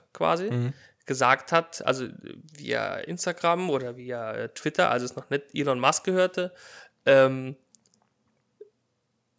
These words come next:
Speaker 1: dass, äh, die Fans von Final Fantasy neun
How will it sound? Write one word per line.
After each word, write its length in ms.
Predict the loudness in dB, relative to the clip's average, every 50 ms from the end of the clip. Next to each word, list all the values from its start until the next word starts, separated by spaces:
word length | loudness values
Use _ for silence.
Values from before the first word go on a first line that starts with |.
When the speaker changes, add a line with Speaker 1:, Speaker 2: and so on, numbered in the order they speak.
| _ _ _ _ _ _ _ _ _ _ _ _ _
Speaker 1:
dass, 400 | 2 4 4 4 4 2 2 0
äh, 200 | -2 -4 -6 -6 -6
die 220 | -8 -8 -6 -6
Fans 320 | -2 2 4 4 4 4 4
von 160 | 2 2 2
Final 340 | 2 0 0 0 0 -2 -2
Fantasy 400 | -2 -4 -4 -2 -2 -2 0 0
neun 680 | 0 0 0 2 4 4 4 2 2 0 -4 -6 -8